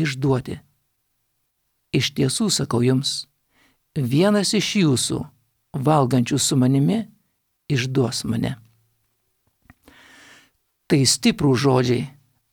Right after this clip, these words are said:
sakė popiežius Leonas. Jėzus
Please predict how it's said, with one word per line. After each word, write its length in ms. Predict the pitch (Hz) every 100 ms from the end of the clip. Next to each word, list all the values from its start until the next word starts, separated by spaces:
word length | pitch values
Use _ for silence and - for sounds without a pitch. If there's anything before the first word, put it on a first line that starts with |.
| -
sakė 440 | - 151 139 135
popiežius 600 | - 147 131 135 139 - 160
Leonas. 640 | 139 131 131 131 - - _ _ _ _ _ _ _ - - - _ _
Jėzus 720 | 180 120 120 220 214 151 143